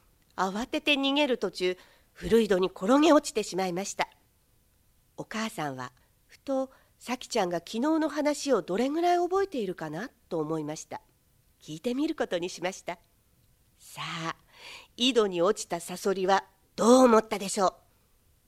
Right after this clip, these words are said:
サキちゃんは少し考えてから答えました。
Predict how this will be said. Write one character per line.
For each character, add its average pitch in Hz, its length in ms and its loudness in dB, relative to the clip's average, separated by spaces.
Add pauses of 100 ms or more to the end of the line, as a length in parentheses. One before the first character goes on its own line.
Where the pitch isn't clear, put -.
(360)
サ 226 200 -8
キ - 140 -14
ち 170 100 -6
ゃ 147 80 -6
ん 131 60 -10
は 135 100 -10
少 - 240 -10
し - 160 -6
考 208 300 -6
え 196 100 -4
て 151 140 -10
か 143 100 -12
ら 135 80 -14
答 175 320 -10
え 165 60 -8
ま 156 100 -12
し - 140 -18
た。 - 120 -12